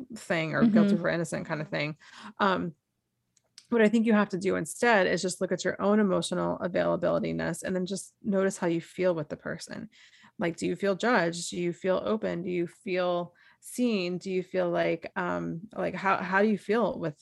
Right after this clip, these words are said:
Speaker 1: with the person? So again, it, it, it, it requires a degree of your own emotional, um, availability. Uh, and then I, then I do think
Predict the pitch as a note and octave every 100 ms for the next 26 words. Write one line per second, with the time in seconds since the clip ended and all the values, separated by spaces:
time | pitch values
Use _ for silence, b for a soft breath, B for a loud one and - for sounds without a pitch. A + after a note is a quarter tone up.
0 | - E3 - - E3 - - F3+ - F3+
1 | F3 b b - A#3+ A3+ - F#3+ - F#3
2 | - G#3 - - G#3 A3 - A3 A#3 A#3+
3 | G#3+ G3 F3+ F#3+ F3+ F3+ F3 E3 - -
4 | E3+ F3 - F#3 F3 E3+ - F3 E3+ D#3
5 | D#3 E3+ _ _ F3 D3+ G#1+ E3+ F#3 _
6 | _ - _ - F3 F3+ E3+ E3 E3+ E3+
7 | D#3+ D#3 E3 b b b b - - F#3
8 | - G#3 F#3+ F#3+ F#3 - F3+ F3+ _ -
9 | - _ _ - _ _ _ - A3 G#3
10 | G3 E3 - G#3+ G#3 - F#3+ F#3